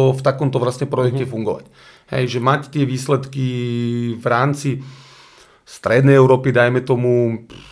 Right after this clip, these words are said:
Speaker 1: také, že top, byť, e, nejaká jedna z top akadémií v Strednej Európe a tým pádom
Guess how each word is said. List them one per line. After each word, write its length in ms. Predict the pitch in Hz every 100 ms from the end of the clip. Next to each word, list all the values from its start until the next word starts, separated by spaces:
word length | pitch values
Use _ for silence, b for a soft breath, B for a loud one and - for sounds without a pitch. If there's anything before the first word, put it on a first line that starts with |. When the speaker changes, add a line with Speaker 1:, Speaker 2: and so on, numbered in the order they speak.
| B B
Speaker 1:
také, 240 | - 117 131
že 140 | 123
top, 320 | - 147 143 120
byť, 240 | 110 104 -
e, 80 | 123 117 113 113 113 113 113 110
nejaká 500 | 113 113 113 117 113 110 107 107 110
jedna 320 | 117 110 110 117
z 40 |
top 180 | 120 107
akadémií 400 | 104 117 117 117
v 80 | 113
Strednej 320 | 113 110 107
Európe 480 | 123 139 139 143 131 B B B B B _
a 160 | 104 110 110 110
tým 320 | 101 - 123 123
pádom 460 | 107 113 113 110